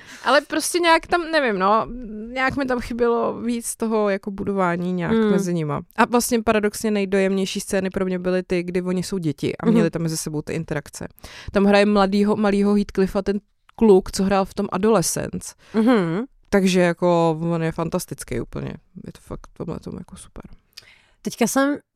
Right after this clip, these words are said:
Speaker 2: koukala, že na nějaký, nevím, nějaký streamovací platformě, možná H B O, nevím, je Gerta Schnirch.
Speaker 1: My jsme to viděli.
Speaker 2: Už jste to viděli?
Speaker 1: Jo.
Speaker 2: Já se strašně bojím, protože já četla jsem tu knížku samozřejmě a jako au,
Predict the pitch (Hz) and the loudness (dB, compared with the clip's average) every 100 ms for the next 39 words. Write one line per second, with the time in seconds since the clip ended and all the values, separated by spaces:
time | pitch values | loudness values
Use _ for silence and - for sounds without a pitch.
0 | _ 240 220 220 202 202 233 214 202 208 | _ 0 2 2 2 2 2 2 2 0
1 | 240 247 226 214 220 226 208 196 - 151 | -2 0 2 2 2 0 -2 -4 -6 -10
2 | 180 - 208 196 196 247 220 202 - 196 | -8 -6 -4 -4 -4 -4 -4 -4 -4 -4
3 | 170 147 147 147 139 139 131 127 160 208 | -4 -4 -8 -10 -10 -10 -10 -10 -10 -12
4 | - _ _ 160 143 147 202 - - 190 | -14 _ _ -8 -6 -6 -10 -16 -14 -2
5 | 185 196 190 185 196 190 151 202 - 240 | 2 4 4 2 2 0 0 -4 0 0
6 | 131 185 - - - - 185 - 160 165 | 0 -4 -12 -18 -18 -6 -6 -4 -6 -4
7 | 160 147 135 - 175 175 185 165 160 156 | -4 -4 -4 -2 0 2 2 0 0 -2
8 | 147 - 202 196 - 180 - 196 156 147 | -4 -4 -4 -4 -6 -6 -4 -4 -4 -6
9 | 180 190 196 196 - - 233 233 254 294 | -8 -4 -2 -4 -8 -8 -4 -2 -4 -4
10 | 226 196 - 156 156 160 156 139 113 131 | -4 -4 -6 -8 -6 -4 -4 -4 -6 -8
11 | - 202 _ _ _ 233 202 233 - 208 | -6 -6 _ _ _ -10 -6 -2 4 4
12 | 220 | 4